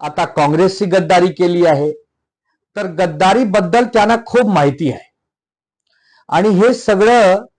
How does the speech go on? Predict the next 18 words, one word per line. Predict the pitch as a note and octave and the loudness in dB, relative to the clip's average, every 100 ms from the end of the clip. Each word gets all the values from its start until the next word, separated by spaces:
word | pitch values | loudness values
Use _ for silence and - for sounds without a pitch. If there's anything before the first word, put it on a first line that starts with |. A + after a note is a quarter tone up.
| _ _ _ | _ _ _
संजय | - F3 F3 | -6 -4 -2
निरुपम | A3 G#3 G3 A3 F3+ | -2 -2 -2 -2 0
ह्यासाठी | F#3 G#3 A3+ A3+ G#3+ | -2 0 -2 -2 -2
करत | G3 F3+ F3 | 2 2 2
आहे | B2+ A2 G#2 | -2 -4 -12
की | C3 _ _ _ _ _ _ - G3+ G3 - _ _ _ _ | -14 _ _ _ _ _ _ -12 -8 -8 -10 _ _ _ _
जे | E3 | -8
नकली | E3+ E3+ G#3 A#3 | -6 -4 -2 -4
शिवसेनेमध्ये | - G3+ - G3+ G#3 G3 F#3 | -2 -4 -2 -2 0 0 0
प्रवेश | F#3+ F3 E3+ G3+ G3 | 0 0 0 0 -2
केला | - D#3+ | -2 2
आहे, | C#3 B2 A2+ C#3 _ _ _ _ _ _ _ - | 2 0 -4 -10 _ _ _ _ _ _ _ -12
त्यांना | F3 F#3 E3 | -8 -6 -2
थोडा | F3 | -2
मान | F3 D#3 E3 | 0 0 -2
सन्मान | - D#3+ D3+ D#3 | -2 -4 -2 -2
तिथे | D3 C3+ | -4 -2
वाढवू. | C#3+ A#2 A2+ A#2 | 0 0 -2 -6